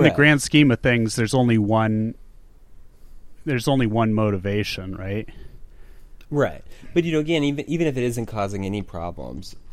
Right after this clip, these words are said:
Speaker 2: um, and it's an all-around positive experience, it can still be beneficial to
Speaker 1: Sure.
Speaker 2: step away.
Speaker 1: Yeah, yeah, yeah, yeah, yeah. I know. I, I'm, I feel you're right. I'm speaking, I'm, I'm speaking more from the confrontational angle, and you're speaking more from just the in general.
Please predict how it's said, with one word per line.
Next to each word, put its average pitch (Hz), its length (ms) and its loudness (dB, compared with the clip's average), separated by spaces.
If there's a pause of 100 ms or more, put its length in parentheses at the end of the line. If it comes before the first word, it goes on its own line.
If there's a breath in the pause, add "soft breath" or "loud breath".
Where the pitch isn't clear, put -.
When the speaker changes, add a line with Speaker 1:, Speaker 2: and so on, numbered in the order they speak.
(160)
Speaker 2:
um, 90 440 -8
and 104 140 -8
it's 92 220 -10 (120)
an 98 100 -12
all-around 95 500 -6
positive 95 440 -8
experience, 92 720 -8 (300 soft breath)
it 110 100 -6
can 113 100 -6
still 123 200 -4
be 117 80 0
beneficial 95 600 -6
to 92 360 -12
Speaker 1:
Sure. 110 380 6
Speaker 2:
step 82 80 -8
away. 156 160 0
Speaker 1:
Yeah, 147 120 8
yeah, 95 340 2
yeah, 104 180 -4
yeah, 107 60 -4
yeah. 90 280 -8 (340 loud breath)
I 156 120 8
know. 120 140 6
I, 151 320 8
I'm, 160 240 0
I 151 140 0
feel 160 400 0
you're 147 160 6
right. 107 200 4
I'm 147 120 6
speaking, 147 540 2
I'm, 139 280 2 (560 soft breath)
I'm 151 200 6
speaking 139 320 4
more 120 180 4
from 110 140 -4
the 104 80 -2
confrontational 104 1000 -2
angle, 95 300 -4
and 95 100 -4
you're 113 160 2
speaking 110 360 0
more 101 160 0
from 101 180 -4
just 98 260 -4
the 98 100 -4
in 95 120 -4
general. 92 580 -8